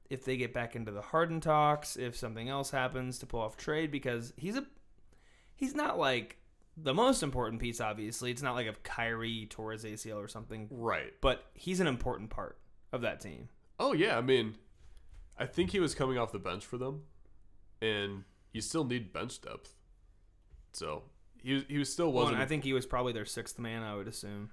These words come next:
Speaker 2: Yeah, he was still an important piece.
Speaker 1: Yeah. So, shout out to, to Dinwiddie, 'cause that injuries just fucking blow. They always
Speaker 2: In-,
Speaker 1: suck.
Speaker 2: injuries suck.
Speaker 1: Yeah.
Speaker 2: Yep.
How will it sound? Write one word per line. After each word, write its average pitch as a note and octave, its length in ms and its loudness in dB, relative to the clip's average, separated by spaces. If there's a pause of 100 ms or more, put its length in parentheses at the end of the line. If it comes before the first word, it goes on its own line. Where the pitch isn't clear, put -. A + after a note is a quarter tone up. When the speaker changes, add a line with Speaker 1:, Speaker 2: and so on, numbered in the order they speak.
(100)
Speaker 2:
Yeah, G2+ 240 0
he A2+ 120 -2
was A#2+ 140 0
still C#3 180 2
an C3 60 2
important G#2 440 -4
piece. G#2 420 -12
Speaker 1:
Yeah. G2+ 240 -4 (320)
So, A2+ 340 -2 (920)
shout F3+ 340 8
out F3 260 10
to, C#3 380 6 (480)
to C#3 100 -2
Dinwiddie, C3+ 540 4
'cause C3 160 -4
that A#2+ 300 0 (520)
injuries D#3 340 4
just A2 180 -6
fucking G#2 340 -2
blow. G2+ 500 -2
They B2+ 160 -6
always B2+ 280 4
Speaker 2:
In-, A#2+ 60 0
Speaker 1:
suck. A#2 140 0
Speaker 2:
injuries A#2+ 380 2
suck. E2 340 -2 (240)
Speaker 1:
Yeah. G#2+ 280 -4 (100)
Speaker 2:
Yep. C#2 260 -6